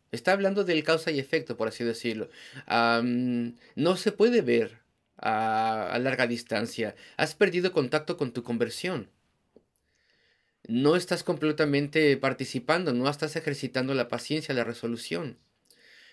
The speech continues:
Y entonces, incluso tu testimonio no te conviene.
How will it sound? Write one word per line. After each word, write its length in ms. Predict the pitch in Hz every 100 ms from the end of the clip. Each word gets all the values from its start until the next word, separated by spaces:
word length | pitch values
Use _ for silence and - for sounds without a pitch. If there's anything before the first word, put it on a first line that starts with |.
| _
Y 80 | 107
entonces, 960 | 113 117 165 175 - 107 98 139 135 - - -
incluso 440 | 131 127 151 175
tu 120 | 180 139
testimonio 880 | 131 - 131 127 139 185 214 160 135
no 100 | 143
te 120 | 147
conviene. 640 | 123 117 120 113 110 98